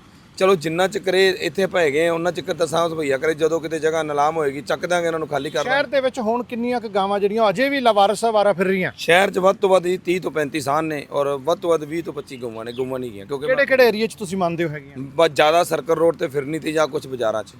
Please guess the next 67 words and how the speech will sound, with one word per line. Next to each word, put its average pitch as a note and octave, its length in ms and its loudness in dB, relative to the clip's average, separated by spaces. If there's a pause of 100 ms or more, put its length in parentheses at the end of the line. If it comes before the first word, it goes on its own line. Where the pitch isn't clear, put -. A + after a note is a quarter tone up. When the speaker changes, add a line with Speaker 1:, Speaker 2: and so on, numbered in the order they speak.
(140)
Speaker 1:
ਜਾਂ E3+ 180 6
ਦਾਣਾ B2+ 260 -6
ਮੰਡੀ। G#2 300 -20
Speaker 2:
ਜਿਹੜਾ G#3+ 220 0
ਗੁਰੂ F#3+ 180 0
ਨਾਨਕ G3 220 0
ਕਾਲਜ G#3+ 220 4
ਦੇ A3 120 2
ਸਾਹਮਣੇ G#3+ 340 -2
ਜਿਹੜੀ G#3 140 0
ਟੈਂਕਾਂ G#3 280 2
ਵਾਲੀ A#3+ 80 2
ਬਸਤੀ A3 240 -4
'ਚ G3 120 -20
Speaker 1:
ਇਹ F#3+ 200 6
ਵੇਖੋ F#3+ 260 0
ਜੀ, G3+ 60 0
ਇਹ F#3+ 240 2
ਫਿਰੋਜ਼ਪੁਰ D#3+ 360 0
ਕੈਂਟ C#3+ 240 0
ਦਾ D3+ 120 0
ਏਰੀਆ C3+ 320 0
ਹੈ, D#3+ 180 -10
ਕੈਂਟ D3 220 0
ਦੇ D#3+ 120 0
ਵਿੱਚ D3 220 -4
ਘੱਟੋ C#3+ 260 -4
ਘੱਟ C#3+ 100 -4
ਪੰਜ D3 240 -4
ਸੌ D3 120 -2
ਗਊ G#2 260 -4
ਹੈ, F2+ 40 -10 (420)
ਪਰ D#3+ 120 2
ਉਹਦੇ F3 160 0
ਵਿੱਚ E3+ 140 -2
ਘੱਟ D3 240 2
ਤੋਂ F3 240 2
ਘੱਟ D3 100 0
ਵੀ E3 100 -4
ਤਿੰਨ D#3+ 220 -2
ਸੌ E3 180 -2
ਗਊ D3+ 240 2
ਰਾਖਵੀਂ C#3 500 -4
ਹੈ, D#3 60 -4
ਜਿਹੜੇ D3 180 -2
ਉੱਥੋਂ C3+ 220 -6
ਦੇ D#3 120 -6
ਗਵਾਲੇ B2 400 -2
ਨੇ। F#2 120 -14 (140)
Speaker 2:
ਹੂੰ। F3+ 100 -20 (280)
Speaker 1:
ਤੇ D#3 180 -4
ਉਹ F#3 120 0
ਤਾਂ F#3+ 100 0
ਪ੍ਰਸ਼ਾਸਨ F3+ 440 2
ਦੀ F#3+ 60 -2
ਜ਼ਿੰਮੇਵਾਰੀ F3 420 0
ਸਵੇਰੇ D#3 260 0
ਫੜਨੀ E3+ 240 0
ਸ਼ੁਰੂ D#3+ 200 -4
ਕਰ C#3+ 140 2
ਦੇ। C3+ 120 -6
ਮੈਂ C3+ 140 -4
ਤਾਂ C3+ 100 -4
ਕਿਹਾ C#3+ 140 2
ਉਹਨਾਂ D#3+ 160 2
ਨੂੰ D3 60 -6
ਲਿਆਓ, C#3+ 240 -2